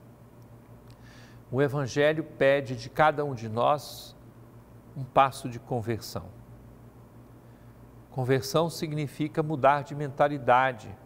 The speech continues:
Conversão significa mudar de rumo. Você vai numa direção e depois muda a estrada que está percorrendo.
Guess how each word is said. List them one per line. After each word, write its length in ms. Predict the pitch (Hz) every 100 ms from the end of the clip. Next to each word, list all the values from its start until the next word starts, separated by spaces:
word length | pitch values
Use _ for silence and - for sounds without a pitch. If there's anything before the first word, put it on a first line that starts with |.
| - - - - - - - - -
Conversão 600 | 120 113 123 - 147 156
significa 840 | 139 151 135 135 - - 156 156 139
mudar 480 | 147 131 147 139
de 160 | 123 139
rumo. 600 | 107 120 147 135 101 92 - - - - - - - 104
Você 260 | 101 135
vai 340 | 107 127 131 131
numa 280 | 131 127
direção 760 | 117 123 123 - - 151 170 170
e 40 |
depois 600 | 151 143 - 135 131 - - - - - - - - - - - - -
muda 600 | 151 190 127 123 107 - - - -
a 80 | 117
estrada 680 | - - 123 131 147 151
que 180 | 143 -
está 320 | 131 - 123
percorrendo. 880 | 117 120 107 - 104 104 92 85 113